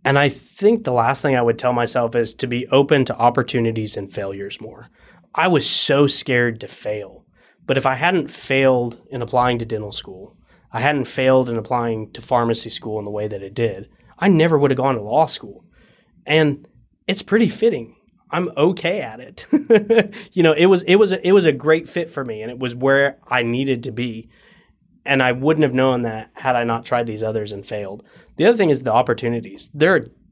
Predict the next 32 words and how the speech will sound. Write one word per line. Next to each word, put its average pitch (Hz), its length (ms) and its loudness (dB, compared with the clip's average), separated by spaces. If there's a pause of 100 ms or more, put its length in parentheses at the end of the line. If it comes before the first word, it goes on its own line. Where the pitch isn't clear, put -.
(100)
times 139 360 0
that 113 120 -6
people 117 200 -4
are 110 60 0
like, 101 280 -10
"Oh, 113 120 -6
that's 110 200 -10
weird. 110 520 -4
Oh, 131 120 2
I 123 100 4
don't 117 140 2
wanna 107 220 -4
do 107 180 -10
that." 107 420 -2
Or 104 300 -8 (360)
I've 277 180 -10
had 160 180 -2
some 156 140 4
of 127 60 2
the 107 60 -2
greatest 131 560 0
adventures 120 600 -2
by 120 180 0
just 120 160 -4
being 131 160 2
like, 120 240 -4
"All 196 100 4
right, 302 240 -2 (120)
let's 160 180 -2
go." 143 260 0 (840)
You 131 100 -6
know, 165 300 0